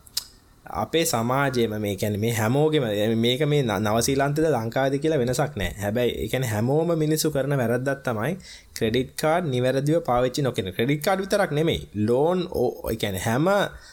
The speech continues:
ෆයිනෑන්ෂල් ඉන්ස්ට්‍රුමන්ට් එකක්ම. දැන් ඕවා ඇත්තටම තියෙන්නේ මිනිස්සුන්ගේ ජීවිතය පහසු කරගන්න. ඕක හරියට පාවිච්චි කරොත් අර ගින්දර වගේ ගින්දර පාවිච්චි කරන්න පුළුවන්. සාමාන්‍ය බතක් උයා ගන්න,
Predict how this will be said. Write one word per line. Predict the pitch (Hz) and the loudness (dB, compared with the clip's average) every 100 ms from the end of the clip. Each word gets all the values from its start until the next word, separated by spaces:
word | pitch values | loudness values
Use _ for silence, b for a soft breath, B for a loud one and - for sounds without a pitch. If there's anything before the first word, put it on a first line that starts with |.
| B B B | B B B
ෆයිනෑන්ෂල් | - 117 147 170 175 185 | -2 0 2 2 2 2
ඉන්ස්ට්‍රුමන්ට් | 170 160 170 143 123 | 2 2 2 2 0
එකක්ම. | 92 85 104 | -2 -2 0
දැන් | 113 | 2
ඕවා | 110 143 | 4 2
ඇත්තටම | 120 - 143 147 | 0 0 0 2
තියෙන්නේ | 135 131 131 156 185 | 2 0 2 2 2
මිනිස්සුන්ගේ | 143 123 123 143 147 156 139 110 - 101 | 2 0 0 0 2 4 4 0 -4 -4
ජීවිතය | 107 110 120 131 123 | 0 2 2 0 0
පහසු | 123 123 123 | 0 0 0
කරගන්න. | 123 175 | 0 0
ඕක | 180 120 | 0 0
හරියට | 101 127 160 | 0 2 2
පාවිච්චි | 160 160 156 160 | 2 2 0 0
කරොත් | 170 190 | 0 0
අර | 165 | 0
ගින්දර | 135 135 151 165 | 2 2 2 2
වගේ | 151 117 147 226 - B B B B B B _ | 2 2 0 -4 -10 B B B B B B _
ගින්දර | - 104 101 131 | -4 0 2 2
පාවිච්චි | 135 110 104 | 2 0 0
කරන්න | 120 123 107 | 0 0 2
පුළුවන්. | 107 131 | 2 2
සාමාන්‍ය | 151 127 123 123 | 2 2 2 2
බතක් | 117 110 110 - | 0 0 -2 0
උයා | 123 123 | 0 0
ගන්න, | 104 95 95 | -2 -2 -2